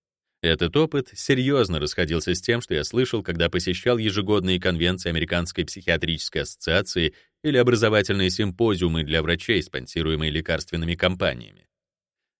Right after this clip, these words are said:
Везде говорили, что восемьдесят процентов пациентов, страдающих от депрессии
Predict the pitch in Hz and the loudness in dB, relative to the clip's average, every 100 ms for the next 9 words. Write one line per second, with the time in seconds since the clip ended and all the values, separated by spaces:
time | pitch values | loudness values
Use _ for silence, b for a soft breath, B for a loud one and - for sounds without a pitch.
0 | _ _ 90 98 117 110 113 117 90 82 | _ _ 0 2 2 2 4 4 4 2
1 | 80 95 92 - 95 82 101 92 82 87 | 2 2 2 2 0 2 2 0 -4 -4
2 | 92 87 85 98 90 87 87 - 95 92 | -2 -2 0 -2 -2 -4 -4 -2 -2 -2
3 | 90 - 82 85 82 - 82 73 - 90 | -8 -6 0 0 0 -2 -6 -6 -4 0
4 | 107 - 90 76 | 0 0 -2 -4